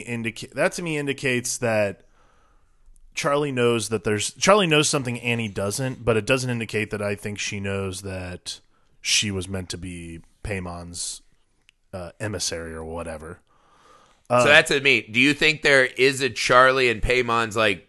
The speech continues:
Speaker 2: the John Malkovich style passenger? Or <laughs>
Speaker 1: No, I don't think it's that. I think it's a matter of,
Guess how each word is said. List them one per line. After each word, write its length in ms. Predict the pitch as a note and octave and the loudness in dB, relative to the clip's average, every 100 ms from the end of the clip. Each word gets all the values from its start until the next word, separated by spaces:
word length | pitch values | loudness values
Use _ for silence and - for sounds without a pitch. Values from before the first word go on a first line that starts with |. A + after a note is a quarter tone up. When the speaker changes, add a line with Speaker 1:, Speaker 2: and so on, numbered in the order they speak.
| _ _ _ _ | _ _ _ _
Speaker 2:
the 120 | - G2+ | -8 4
John 320 | A#2 A#2+ A#2 | 8 8 8
Malkovich 520 | A2+ A#2 A#2+ A2 - - _ - | 6 6 2 0 -2 -12 _ -8
style 340 | - G#2+ G#2 | 4 8 8
passenger? 760 | - A2 A2 D3 B2+ D3 F3 F3+ - - - - _ - | 8 8 8 2 0 2 0 -6 -18 -18 -18 -20 _ 0
Or 180 | G#2+ - - F#3 - A3+ | 2 6 10 10 10 4
<laughs> 300 | - - - | 4 -4 -2
Speaker 1:
No, 540 | F#3 F3+ F3 F3 F3 | 2 4 4 4 2
I 80 | E3+ | 0
don't 220 | E3+ A#3 | 0 0
think 180 | A3 E3+ | -2 -4
it's 140 | C#3 | -4
that. 280 | G2 A#2 C#3+ | -2 2 4
I 120 | A#2 | 4
think 260 | A2+ A#2+ A2+ | 0 -4 -4
it's 300 | A2 G2+ - | -4 -4 -6
a 80 | B2 | -4
matter 380 | A2 A2 G#2+ G#2 | -2 0 0 -2
of, 180 | G2+ | -4